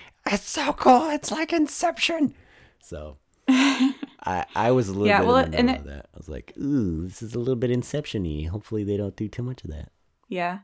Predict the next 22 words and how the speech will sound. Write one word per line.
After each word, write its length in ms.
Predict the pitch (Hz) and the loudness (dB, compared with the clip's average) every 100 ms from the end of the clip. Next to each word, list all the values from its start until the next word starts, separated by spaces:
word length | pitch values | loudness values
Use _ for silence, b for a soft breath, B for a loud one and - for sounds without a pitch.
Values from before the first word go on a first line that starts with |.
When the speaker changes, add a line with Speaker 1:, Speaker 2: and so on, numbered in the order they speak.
| - | -14
Speaker 1:
Yeah. 80 | - - | -12 -2
Speaker 2:
No, 140 | 220 | 0
there 140 | 233 | 2
are 80 | 311 | 0
some, 180 | 349 330 | 0 0
like, 160 | 254 - | 0 0
almost 300 | 220 226 220 | 0 0 0
identical 560 | 190 180 190 226 196 | -2 -2 0 0 -2
shots, 380 | 175 - 175 214 | -4 0 0 -2
though, 120 | - 175 | -6 -8
too. 260 | - 214 | -4 -4
Like, 220 | 180 175 | -4 -6
the 80 | - | -8
whole, 200 | 185 196 | -6 -4
like, 180 | 190 180 | -4 -4
the 100 | 180 | -8
road 520 | 170 170 180 190 190 - _ b b b b _ | -4 -4 -2 -4 -8 -12 _ b b b b _
flipping 400 | - 196 202 185 | -4 -2 -2 -2
Speaker 1:
Mm-hmm. 100 | 180 | 0
Speaker 2:
up 360 | 185 196 - | 0 -2 -8
and, 160 | 180 170 | -8 -6
like, 320 | - - - | -8 -12 -20